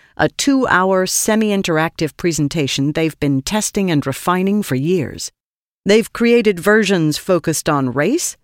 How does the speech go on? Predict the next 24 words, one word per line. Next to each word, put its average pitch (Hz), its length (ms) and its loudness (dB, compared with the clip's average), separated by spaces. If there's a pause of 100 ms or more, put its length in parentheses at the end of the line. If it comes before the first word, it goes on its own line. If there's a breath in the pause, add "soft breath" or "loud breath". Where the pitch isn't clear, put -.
(240)
and 147 160 2
versions 165 640 0
focused 151 440 -4
on 147 240 2
gender. 202 480 -2 (480)
They've 156 160 2
tried 147 300 0
it 139 120 -6
with 139 160 -4
students 185 720 -2 (160)
and 156 160 0
faculty. 139 640 -4 (460)
Next, 196 460 -2 (220)
they'll 147 160 0
test - 320 -2
it 139 100 -4
with 139 240 -4
police. 160 480 -6 (1040)
Their 196 140 4
goal 190 640 2
is - 160 0
to 160 120 0
make 170 340 0
people 190 340 -2